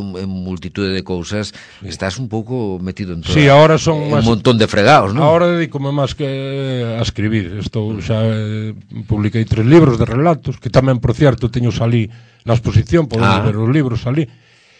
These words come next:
Speaker 2: Eh, eh, estuve escribindo unha novela, levaba dous anos aí, tuve algo, algo parado, eh,
Speaker 1: Mm.
Speaker 2: e todo ahora cunha novela, pero hai un par de semanas dinllo a punto final.
Speaker 1: Sí.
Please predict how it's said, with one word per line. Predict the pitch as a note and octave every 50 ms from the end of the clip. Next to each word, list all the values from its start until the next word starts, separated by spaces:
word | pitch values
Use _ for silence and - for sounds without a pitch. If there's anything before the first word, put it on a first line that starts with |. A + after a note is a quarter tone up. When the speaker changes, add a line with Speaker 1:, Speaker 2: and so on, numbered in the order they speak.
| _ _ _ _ _ _ -
Speaker 2:
Eh, | D3 C#3 C3+ C3 B2+ B2+ B2 B2 A#2+ A#2 A#2 A#2 A2+ A2+ A2 G#2+ G#2 F#2+ - -
eh, | - - - A#2+ A#2 A#2+ A#2+ A#2
estuve | - - - C#3+ B2+ C3 B2+ B2
escribindo | - - B2+ B2+ A#2+ A#2 A#2 A2+
unha | G2+
novela, | G2 G2+ G#2+ A2 G2+ G2+ G#2
levaba | G#2 G#2+ A2+ A2 G#2+ G2+
dous | G#2 G#2 F#2+ - A#2+
anos | G#2+ G#2 G2+ F#2 - G#2
aí, | G#2 G#2 G2+
tuve | - A2 G2 G2+ G2+ G2+ G2+
algo, | G#2 G2+ F#2 - - G#2 F2+ - _ _ _ _ _ _ _ _ _ _ _ _ _ _ _ _
algo | - - A2 G#2+ G2 - A2 G#2 G#2 G#2 G#2 G2+ G2+ F#2+
parado, | - - G2+ G2+ G#2+ B2 B2 B2 A#2 A2+ A2+ A2+ A2 A2+ A2+ A2 A2 G#2+
eh, | G#2+ G#2 G#2 G2+ G2+
Speaker 1:
Mm. | G2 F#2 F#2 G2 G#2+ - - - - - - - _ _ _ - -
Speaker 2:
e | A#2+
todo | A#2 C3+ C3 C3 C3
ahora | C3 C3
cunha | A#2+ B2+ C3 C3 C3
novela, | C3+ C3+ D3 C#3+ C#3 C3+
pero | A#2 C3 B2+ B2 A#2+ A#2 A#2+ - - - - -
hai | A#2+ B2 C3 C3 C3 C3
un | C3 C3 B2+ B2+ B2+ B2+ B2 A#2+ A2+ -
par | B2+ A#2+ A2+
de | A#2+
semanas | A2+ - B2 B2 C3 C3 B2+ B2+ A2+ G2
dinllo | G#2+ A#2+ A2 G#2+ G#2 G2+
a | G2 F#2+
punto | - G#2+ F#2+ - -
final. | - - - - A2+ - _ _ _ _ _ _ _ _ _ _ _ _ _ -
Speaker 1:
Sí. | F#2+ F#2+